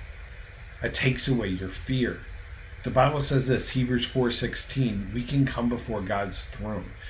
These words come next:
That's talking about prayer, "where we can receive mercy and grace to help us when we need it." You know, sometimes you have sin in your life that they're habitual,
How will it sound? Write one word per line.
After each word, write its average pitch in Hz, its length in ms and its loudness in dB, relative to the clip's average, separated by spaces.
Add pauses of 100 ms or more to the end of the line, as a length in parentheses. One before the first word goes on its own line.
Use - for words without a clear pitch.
(160)
That's 185 160 0
talking 123 300 4
about 135 240 2
prayer, 82 360 -6 (580)
"where 143 180 8
we 139 180 10
can 170 100 6
receive 143 380 4
mercy 131 440 4
and 143 120 0
grace 104 300 0
to 117 140 0
help 185 360 0
us 92 260 -2 (560)
when 113 460 2
we 98 300 -2
need 104 400 -2
it." - 340 -8 (880)
You 120 180 2
know, 113 300 2 (400)
sometimes 151 500 4
you 131 80 8
have 120 100 4
sin 131 200 4
in 120 100 6
your 113 160 2
life 107 200 4
that 107 180 2 (200)
they're 110 140 2
habitual, 101 500 0